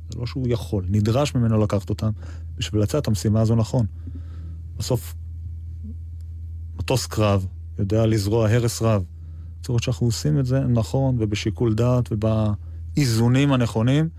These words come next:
ולעיתים התכנון שאיתו יצאנו במציאות הוא קצת שונה. ונדרש מאיתנו לדעת לעשות את העידונים ואת התיקונים האלה בקצה, כי זו המשימה, בסוף להצליח לפגוע במי שנדרש לפגוע בו,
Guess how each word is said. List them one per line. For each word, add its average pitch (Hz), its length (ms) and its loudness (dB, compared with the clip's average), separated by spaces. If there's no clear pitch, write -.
ולעיתים 113 340 2
התכנון 131 340 2
שאיתו 135 280 0
יצאנו 127 760 2
במציאות 123 460 0
הוא - 60 -4
קצת - 240 -2
שונה. 147 240 2
ונדרש 123 680 2
מאיתנו 156 400 2
לדעת 127 320 0
לעשות 139 300 -2
את 135 120 -4
העידונים 127 420 2
ואת 123 160 -2
התיקונים 139 460 2
האלה 120 280 4
בקצה, 147 500 -2
כי 107 320 0
זו 110 240 2
המשימה, 123 460 2
בסוף 104 200 -4
להצליח 110 320 -2
לפגוע 110 480 0
במי 110 380 -2
שנדרש 107 520 0
לפגוע 104 240 2
בו, 90 140 -2